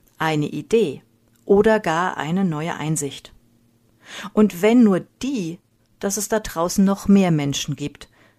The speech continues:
welche etwas merkwürdig sind. Nachdem ein Titel feststand, schaute ich mir die Liste meiner anderen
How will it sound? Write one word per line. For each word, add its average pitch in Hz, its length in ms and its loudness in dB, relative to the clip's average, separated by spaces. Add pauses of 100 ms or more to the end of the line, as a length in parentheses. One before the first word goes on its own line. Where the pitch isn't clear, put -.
(120)
welche 165 440 -2
etwas - 560 -4 (360)
merkwürdig 294 720 0
sind. - 360 -8 (2000)
Nachdem 254 400 6
ein 196 120 6
Titel 254 240 0
feststand, 240 600 -2
schaute 175 320 0
ich 202 180 0
mir 185 120 4
die 156 120 -2
Liste 185 440 0
meiner 151 460 -6
anderen 156 680 0